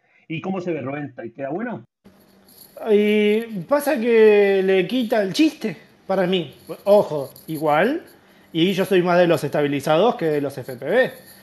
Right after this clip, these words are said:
Speaker 2: Igual tiene más velocidad y demás, o sea, conserva algunas cosas del F P V,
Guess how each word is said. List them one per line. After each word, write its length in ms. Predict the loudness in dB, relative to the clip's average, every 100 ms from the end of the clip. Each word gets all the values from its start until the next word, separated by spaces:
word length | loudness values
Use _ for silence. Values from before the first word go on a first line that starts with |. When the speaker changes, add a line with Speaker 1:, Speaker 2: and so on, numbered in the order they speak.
| -20 _ _ _ _ _ _ _ _ -20 _ -4
Speaker 2:
Igual 440 | 4 8 8 8
tiene 260 | 2 0 0
más 200 | 2 4
velocidad 800 | 4 4 4 4 6 6 6 4
y 60 |
demás, 340 | 4 4 0 0
o 20 |
sea, 160 | -2
conserva 360 | -2 -2 2 2
algunas 260 | 4 0 -2
cosas 220 | -2 0
del 80 | 2
F 160 | 0
P 100 | 2
V, 340 | 4 4 2